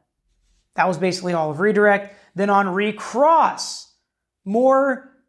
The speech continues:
horribleness here from Gage and more head in the hands of the prosecutors. The defense attorney said, "You didn't threaten him with words, right?" "Right.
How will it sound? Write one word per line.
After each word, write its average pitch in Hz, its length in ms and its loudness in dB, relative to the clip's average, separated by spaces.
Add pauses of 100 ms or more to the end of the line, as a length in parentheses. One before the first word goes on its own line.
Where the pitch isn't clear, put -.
horribleness 196 840 2
here 165 240 -4
from 165 240 -8
Gage 175 540 -2 (180)
and 196 180 0
more 240 520 2
head 233 240 0
in 220 120 -2
the 202 80 0
hands 196 280 0
of 196 60 -2
the 170 60 -6
prosecutors. 175 580 -2
The 185 60 -6
defense 202 280 -2
attorney 202 160 -2
said, 185 380 0 (300)
"You 196 120 2
didn't 247 180 2
threaten 226 200 2
him 226 60 0
with 202 120 -4
words, 170 360 0
right?" 190 360 0
"Right. 156 260 -2